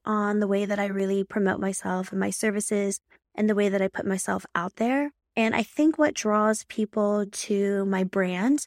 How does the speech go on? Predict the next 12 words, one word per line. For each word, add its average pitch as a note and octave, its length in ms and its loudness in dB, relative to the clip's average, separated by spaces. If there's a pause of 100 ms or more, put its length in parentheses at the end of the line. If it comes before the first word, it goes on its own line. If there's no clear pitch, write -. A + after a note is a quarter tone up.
is A3 840 4 (260)
obviously B3 540 4
the A3 160 2
content, B3+ 760 -2
but A3+ 140 0
more G#3+ 320 2
importantly, A3+ 560 0
what's G#3+ 380 -2
happening G#3+ 420 0
behind G3 320 0
the F#3+ 60 -4
scenes A#3+ 560 -2